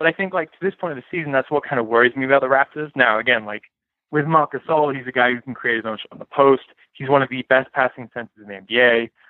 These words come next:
Um, he's excellent from the elbows, which I think he's led the league in touches for the last, like, four, five, six plus seasons or whatever. Um, so, you know, maybe having someone like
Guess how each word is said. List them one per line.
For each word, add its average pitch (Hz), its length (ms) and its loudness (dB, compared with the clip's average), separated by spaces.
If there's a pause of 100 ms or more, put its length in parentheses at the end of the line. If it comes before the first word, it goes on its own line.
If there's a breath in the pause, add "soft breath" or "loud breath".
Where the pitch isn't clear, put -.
(160 soft breath)
Um, 113 240 0
he's 123 200 -12
excellent 139 420 -2
from 127 140 -12
the 117 120 -8
elbows, 117 440 -4
which 117 140 -18
I 110 60 -10
think 131 220 -12
he's 135 140 -12
led 117 180 2
the 120 60 -12
league 117 220 -2
in 110 80 -12
touches - 400 -4
for 113 80 -12
the 113 40 -4
last, 110 280 2
like, 107 180 -8 (720)
four, 139 300 4
five, 120 280 4 (140)
six 120 240 -14
plus 110 240 -12
seasons 120 340 -14
or 113 80 -10
whatever. 104 400 -4 (400 soft breath)
Um, 117 400 4
so, - 60 -12
you 143 60 -8
know, 135 120 -4
maybe 139 220 -6
having 139 240 -8
someone 127 180 -10
like 107 140 -8